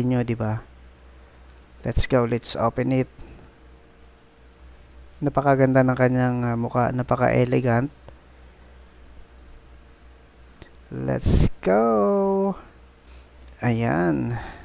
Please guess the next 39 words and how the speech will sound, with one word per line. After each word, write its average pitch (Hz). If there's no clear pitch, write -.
So, 139
hindi 135
natin 131
kailangan 135
to. 135
O, 131
tapon 127
na 143
yan. 147
Hindi 139
natin 131
kailangan. 135
Ito, 156
kailangan 143
mo 143
lang 143
to 135
kapag 131
first 127
time 135
mo 135
mag-setup 131
kasi 131
lahat 139
ng 143
mga 135
instruction 135
nandyan. 127
Kaya, 120
ayun. 135
Ayan, 135
ito 131
yung 131
kanyang 127
antenna. 139
Maganda 151
to 143
kasi 143
five 135